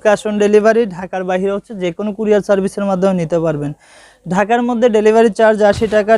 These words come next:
ঢাকা বাহিরে হচ্ছে যে কোনো কুরিয়ার সার্ভিসের মাধ্যমে নিতে পারবেন একশো পঞ্চাশ টাকা ডেলিভারি চার্জ। এই যে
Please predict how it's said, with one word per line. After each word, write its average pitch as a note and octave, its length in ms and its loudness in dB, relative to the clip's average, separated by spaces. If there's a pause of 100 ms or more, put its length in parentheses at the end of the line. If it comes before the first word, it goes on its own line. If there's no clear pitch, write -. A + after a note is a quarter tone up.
ঢাকা F#3+ 200 -2 (100)
বাহিরে F#3+ 320 2
হচ্ছে G3 200 -6 (100)
যে F#3 120 -2
কোনো G3+ 200 -6
কুরিয়ার G3 300 -2
সার্ভিসের G3 400 -2
মাধ্যমে F#3+ 300 0
নিতে F#3+ 200 -2
পারবেন G#3+ 300 0
একশো F3+ 180 -6 (100)
পঞ্চাশ E3 340 -2 (120)
টাকা D3 200 -2 (1160)
ডেলিভারি D#3+ 420 2
চার্জ। - 200 -10 (2250)
এই F#3 100 0
যে F3 60 -2